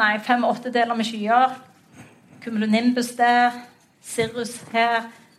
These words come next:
ne-, så mye nedbør, sånn, sånn var temperaturen.» Og så putter en det, noterer en det ned, så gikk en tilbake, og så ringte en til en stasjon.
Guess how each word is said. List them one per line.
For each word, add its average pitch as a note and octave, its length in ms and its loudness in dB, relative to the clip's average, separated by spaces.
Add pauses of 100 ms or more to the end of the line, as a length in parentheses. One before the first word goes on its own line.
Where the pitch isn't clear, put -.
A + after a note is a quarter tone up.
(240)
ne-, G#3+ 240 0
så A#3 240 -2
mye A3+ 240 0
nedbør, G#3+ 480 0
sånn, G3+ 400 -4
sånn G3+ 320 -4
var F#3+ 160 -2
temperaturen.» E3+ 560 -6 (560)
Og A#3+ 120 -2
så D4+ 180 -2 (360)
putter C#4 380 0
en C#4 120 2
det, B3 200 2
noterer B3 360 4
en A3+ 80 -2
det G3 100 2
ned, C4+ 360 0 (240)
så B3+ 120 -6
gikk A#3+ 200 2
en A3+ 80 -4
tilbake, F#3+ 600 -2
og A3+ 80 2
så A#3+ 160 -6
ringte G3 480 -2
en C#4 160 2
til G#3 200 2 (580)
en G#3 160 4
stasjon. B3 640 -2